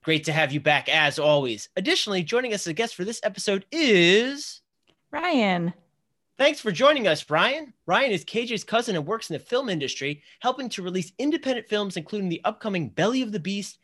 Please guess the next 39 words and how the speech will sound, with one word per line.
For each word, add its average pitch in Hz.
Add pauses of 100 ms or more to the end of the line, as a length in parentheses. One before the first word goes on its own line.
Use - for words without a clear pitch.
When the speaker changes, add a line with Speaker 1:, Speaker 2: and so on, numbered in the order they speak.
(140)
Speaker 1:
and 135
Beating 185
Superbugs. 123 (320)
You 156
may 202
remember 208
Ryan 160 (220)
from 151
our 131
Time 269
Crimes 147
episode, 139 (240)
and 170
Ryan 220
has 196
her 170
own 277
show 147 (180)
that 175
you 208
should 202
check 233
out 180
called 156
Socially 247
Isolated, 151 (200)
which 165
explores 190
what 143
people 233
are 180
doing 175
during 175
the 151
pandemic 160
in 139
the 120
Pacific 185
Northwest. 147